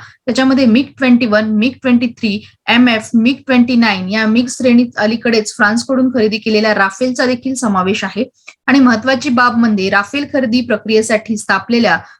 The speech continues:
द्विपक्षीय उच्च समितीच्या गटाचे ते प्रमुख होते. प्रत्यक्ष युद्धभूमी आणि प्रशासकीय विभागाचा महत्वाच्या पदाची धुरा त्यांनी सांभाळली. मेघदूत, सफेद सागर या मोहिमामध्ये देखील ते सहभागी होते.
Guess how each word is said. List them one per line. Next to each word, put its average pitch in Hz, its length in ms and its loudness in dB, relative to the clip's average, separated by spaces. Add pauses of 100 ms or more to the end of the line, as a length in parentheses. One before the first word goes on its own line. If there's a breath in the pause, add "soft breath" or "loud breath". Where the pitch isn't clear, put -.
द्विपक्षीय 302 640 0
उच्च 247 420 -2
समितीच्या 233 560 2
गटाचे 208 340 -2
ते 226 120 -4
प्रमुख 208 380 -4
होते. 220 300 -6 (360)
प्रत्यक्ष 277 520 -4
युद्धभूमी 240 720 4
आणि 214 260 0
प्रशासकीय 254 560 -2
विभागाचा 220 680 0 (320 soft breath)
महत्वाच्या 262 560 2
पदाची 226 400 -4
धुरा 233 280 -2
त्यांनी 226 300 -2
सांभाळली. 208 560 0 (360 soft breath)
मेघदूत, 233 560 2 (140)
सफेद 262 400 -2
सागर 202 400 -2
या 233 200 2
मोहिमामध्ये 233 600 4
देखील 247 380 -4
ते 254 80 0
सहभागी 208 460 0
होते. 214 380 -6